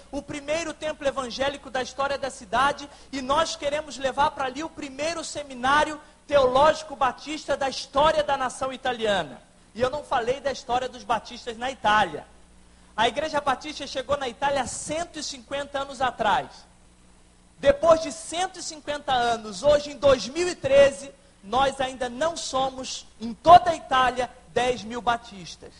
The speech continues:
Tem alguma coisa errada e nós precisamos reverter esse quadro.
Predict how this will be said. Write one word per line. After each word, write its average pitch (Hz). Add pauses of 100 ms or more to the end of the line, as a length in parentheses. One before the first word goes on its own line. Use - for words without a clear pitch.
(1040)
Tem 254
alguma 254
coisa 254
errada 240 (460)
e 196
nós 254
precisamos 240
reverter 214
esse 196
quadro. -